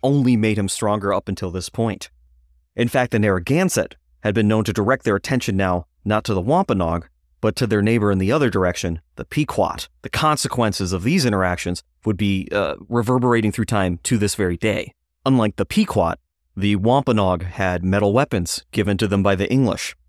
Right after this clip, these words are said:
and instead of being a likely target of absorption, they were a formidable neighbor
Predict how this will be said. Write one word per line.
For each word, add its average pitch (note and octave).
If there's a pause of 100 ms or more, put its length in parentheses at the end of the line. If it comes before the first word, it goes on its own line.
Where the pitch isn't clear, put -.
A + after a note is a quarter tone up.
(120)
and A2+
instead A#2
of G2+
being A2
a G2+
likely G#2+
target G#2
of F#2
absorption, G2 (400)
they A#2
were D#3
a E3
formidable F3+
neighbor F3